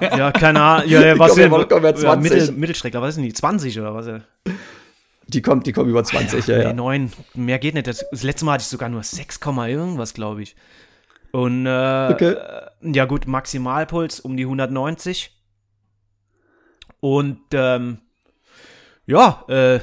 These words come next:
Speaker 1: Werte waren okay, waren aber natürlich, ja, wie zu erwarten, schlechter als beim letzten Test. Mein letzter Test war im April und davor bin ich halt eine dreißig siebenundzwanzig über zehn gerannt und eine, immerhin noch eine eins null sieben Halbmarathon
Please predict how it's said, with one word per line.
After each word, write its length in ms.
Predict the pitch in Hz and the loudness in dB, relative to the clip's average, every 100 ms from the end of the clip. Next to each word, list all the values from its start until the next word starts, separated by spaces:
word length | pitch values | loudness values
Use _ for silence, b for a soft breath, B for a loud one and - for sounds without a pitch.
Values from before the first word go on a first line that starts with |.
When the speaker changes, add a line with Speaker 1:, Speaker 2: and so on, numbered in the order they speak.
| - | -4
Speaker 1:
Werte 480 | 113 139 175 165 135 | 0 0 2 2 4
waren 200 | 131 131 | 2 0
okay, 380 | - 156 185 - _ | -2 0 0 -2 _
waren 280 | 123 135 147 | -4 -2 -2
aber 240 | 139 139 | 0 0
natürlich, 840 | 135 120 - 151 156 131 - - _ _ _ _ _ _ - | -2 -4 -4 -4 -4 -4 -10 -16 _ _ _ _ _ _ -12
ja, 360 | 135 131 123 123 | -4 -4 -4 -6
wie 120 | 139 | -8
zu 160 | - 147 | -4 -2
erwarten, 520 | 123 127 131 156 143 | 0 0 -2 -2 -4
schlechter 560 | - 131 - - 139 | -2 -2 -2 -2 -2
als 240 | 123 127 - | -2 -4 -6
beim 180 | 120 120 | -6 -4
letzten 320 | 135 - 135 | -6 -6 -8
Test. 260 | 139 131 _ b b | -8 -8 _ b b
Mein 120 | 113 | -6
letzter 200 | 123 123 | -4 -4
Test 220 | 127 - | -6 -6
war 100 | 120 | -6
im 80 | 110 | -6
April 560 | 110 - - 147 170 165 B B B B | -8 -8 -2 0 0 -2 B B B B
und 240 | 127 - | -8 -4
davor 520 | 110 123 147 147 143 135 | 0 0 0 0 -2 -2
bin 160 | 135 | -4
ich 200 | 139 - | -4 -4
halt 240 | 131 131 127 | -4 -6 -6
eine 160 | 127 | -8
dreißig 380 | - 123 127 127 | -4 -4 -4 -6
siebenundzwanzig 640 | - 143 127 - 131 127 123 | -8 -8 -8 -6 -6 -6 -6
über 180 | 120 | -8
zehn 300 | 117 - 151 | -6 -6 -6
gerannt 280 | 139 127 139 | -4 -4 -6
und 140 | 120 123 | -4 -6
eine, 200 | 117 110 _ _ _ _ - | -8 -12 _ _ _ _ -4
immerhin 500 | 135 139 123 131 127 | 0 2 2 0 0
noch 200 | 127 - | -2 -4
eine 160 | 127 | -8
eins 220 | 123 135 131 | -6 -8 -6
null 140 | 123 | -6
sieben 360 | 117 143 131 120 | -6 -8 -6 -4
Halbmarathon 560 | 139 147 139 139 135 | -4 -2 -2 -2 -6